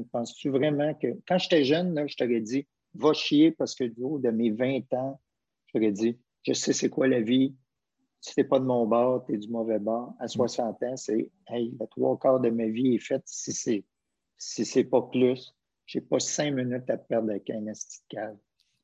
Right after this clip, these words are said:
Speaker 1: Fait que quand quelqu'un a des, fait des amalgames, puis qui dit, sa phrase commence en disant, « Moi, j'ai un beau-frère qui connaît un prix Nobel. » Ah ouais ?
Speaker 2: Wow.
Speaker 1: Hey,
Speaker 2: T'es
Speaker 1: t'es
Speaker 2: chanceux.
Speaker 1: meilleur que, t'es
Speaker 2: Ouais.
Speaker 1: meilleur que
Speaker 2: T'as
Speaker 1: moi.
Speaker 2: des bons contacts,
Speaker 1: Puis,
Speaker 2: là.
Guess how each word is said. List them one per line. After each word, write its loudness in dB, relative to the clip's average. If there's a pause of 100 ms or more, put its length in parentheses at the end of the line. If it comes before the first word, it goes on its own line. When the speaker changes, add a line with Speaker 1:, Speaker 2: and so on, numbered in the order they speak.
Speaker 1:
Fait -8
que -20
quand 2
quelqu'un 2
a 0
des, 6 (1700)
fait 0
des 6
amalgames, 2
puis -18
qui -4
dit, -6
sa -4
phrase 4
commence 0
en -6
disant, « -2
Moi, 0
j'ai 2
un 4
beau-frère 4
qui -16
connaît 0
un -2
prix 0
Nobel. » -2 (100)
Ah -2
ouais ? -4 (760)
Speaker 2:
Wow. -10 (400)
Speaker 1:
Hey, 4
Speaker 2:
T'es 0
Speaker 1:
t'es 2
Speaker 2:
chanceux. 4
Speaker 1:
meilleur 4
que, 4
t'es 0
Speaker 2:
Ouais. 2
Speaker 1:
meilleur 6
que 2
Speaker 2:
T'as 0
Speaker 1:
moi. 4
Speaker 2:
des 8
bons 6
contacts, 6
Speaker 1:
Puis, -6
Speaker 2:
là. -4